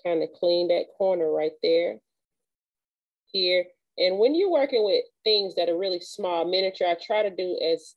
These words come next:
less work as I possibly can, like handling it. That's why you see it really sitting here. You don't see me picking it up too many times or anything like that, because the stuff is really delicate. All right.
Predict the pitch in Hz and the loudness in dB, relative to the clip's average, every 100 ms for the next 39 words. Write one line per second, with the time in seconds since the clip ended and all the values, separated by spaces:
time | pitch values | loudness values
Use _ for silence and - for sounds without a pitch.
0 | - 160 185 190 185 - - _ _ _ | -10 -2 2 2 0 -10 -20 _ _ _
1 | _ - 175 180 170 160 147 - _ 190 | _ -2 0 0 -2 -2 -4 -6 _ -4
2 | 185 - 165 - 196 190 185 170 156 - | -4 -4 -6 0 2 4 2 2 -2 0
3 | 185 190 175 185 185 190 190 - 160 165 | -2 0 0 -2 -2 -2 -4 -6 -6 -4
4 | 175 165 170 - 185 175 - 175 175 170 | -2 -2 -2 -4 -2 0 0 0 0 -2
5 | - 202 185 185 180 180 180 165 - 170 | -4 -2 -2 0 0 0 0 -2 -6 -10
6 | 151 - 165 151 147 170 - - 175 170 | -8 -4 -2 0 2 2 0 -4 -2 0
7 | 165 165 165 165 160 160 151 135 - _ | -2 -2 -2 0 0 -2 -2 -4 -4 _
8 | _ _ _ _ - 170 170 170 165 151 | _ _ _ _ -4 -2 0 2 2 2
9 | 147 - 180 170 - _ _ _ _ _ | -2 0 2 2 -2 _ _ _ _ _
10 | _ _ _ _ - 190 165 156 - 185 | _ _ _ _ -8 -4 -2 -4 -2 -2
11 | 175 151 156 185 170 156 147 - _ - | -2 -6 -2 -2 -2 -4 -8 -12 _ -6
12 | 180 196 147 - - - _ _ _ _ | 2 2 2 -4 -12 -14 _ _ _ _
13 | _ _ _ _ _ - 175 185 156 | _ _ _ _ _ -14 -2 0 0